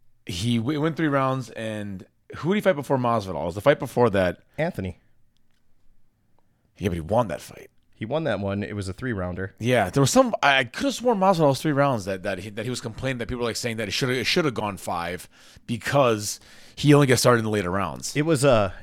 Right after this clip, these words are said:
Speaker 2: it was the medical stoppage because his
Speaker 1: Ah, the cut, yeah.
Speaker 2: Yeah, so it went from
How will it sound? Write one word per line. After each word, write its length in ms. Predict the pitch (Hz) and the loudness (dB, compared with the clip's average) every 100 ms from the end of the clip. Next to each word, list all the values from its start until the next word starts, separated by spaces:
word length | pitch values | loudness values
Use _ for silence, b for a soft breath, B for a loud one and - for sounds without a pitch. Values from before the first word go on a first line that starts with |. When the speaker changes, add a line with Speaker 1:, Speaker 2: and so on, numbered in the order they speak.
| - | -10
Speaker 2:
it 60 | 127 | -6
was 200 | 127 - | -4 -6
the 360 | - 117 113 | -4 -4 -2
medical 360 | 107 131 160 104 | -2 -2 -2 -4
stoppage 520 | - 95 87 78 73 | -4 -4 -4 -8 -10
because 260 | 101 107 98 | -8 -4 -2
his 280 | 95 - - - | -2 -4 -4 4
Speaker 1:
Ah, 280 | 151 156 | 6 6
the 100 | 139 | 6
cut, 480 | - - 160 143 120 | 0 2 4 2 0
yeah. 160 | 127 127 | -4 2
Speaker 2:
Yeah, 280 | 113 98 92 | 4 4 0
so 420 | - 151 139 135 | 2 6 6 6
it 120 | 127 | 2
went 260 | 127 143 147 | 4 4 2
from 400 | - 143 127 | 0 0 -2